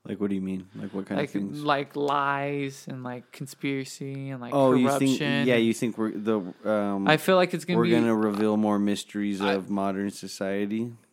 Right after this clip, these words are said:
Speaker 2: That, and I feel like with politics, it's probably gonna, I, I,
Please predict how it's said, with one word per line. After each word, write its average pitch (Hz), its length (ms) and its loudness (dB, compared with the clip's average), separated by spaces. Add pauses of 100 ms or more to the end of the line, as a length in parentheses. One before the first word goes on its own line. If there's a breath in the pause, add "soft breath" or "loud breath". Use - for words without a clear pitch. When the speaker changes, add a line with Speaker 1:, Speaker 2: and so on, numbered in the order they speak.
Speaker 2:
That, 160 520 0
and 160 260 -4
I 160 120 -2
feel 185 200 -2
like 180 300 -2
with 156 180 -4
politics, 147 640 -6
it's 139 140 -12
probably 147 340 -2
gonna, 135 580 -8
I, 151 380 0
I, 139 100 -2